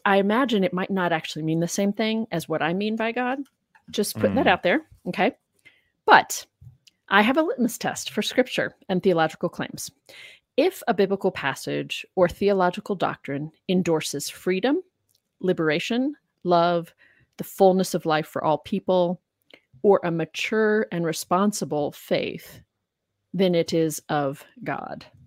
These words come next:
Speaker 1: When I see a passage that depicts God as wrathful or as dealing death blows to his supposed enemies <laughs> or even to his own people, for instance, then that passage does not pass the test.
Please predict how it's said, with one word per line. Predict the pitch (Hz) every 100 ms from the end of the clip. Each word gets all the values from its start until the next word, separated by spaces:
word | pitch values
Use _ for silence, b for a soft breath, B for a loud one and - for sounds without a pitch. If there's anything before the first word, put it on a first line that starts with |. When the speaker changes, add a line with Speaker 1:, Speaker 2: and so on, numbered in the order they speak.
| _ _ _ _ _ _ _ _ _ _ _ _ _ _ _ _
Speaker 1:
When | 208 190
I | 185
see | -
a | 190
passage | - 165 - 185 -
that | 143
depicts | - 185 -
God | - 160
as | 156 151
wrathful | 143 151 - 196 233
or | 175
as | 160 -
dealing | 175 170 160 156
death | 143 160 -
blows | 185 202 233 -
to | -
his | 175 165
supposed | - 165 185 170 180 -
enemies | 180 185 208 -
<laughs> |
or | 226
even | 175 156
to | 160
his | 160
own | - 156
people, | 175 - 226 _ B B B B B B B -
for | -
instance, | 220 214 233 220 - _ -
then | 214
that | 254 269
passage | 269 262 214
does | - 180
not | 175 160
pass | - 160 -
the | 160
test. | - - - -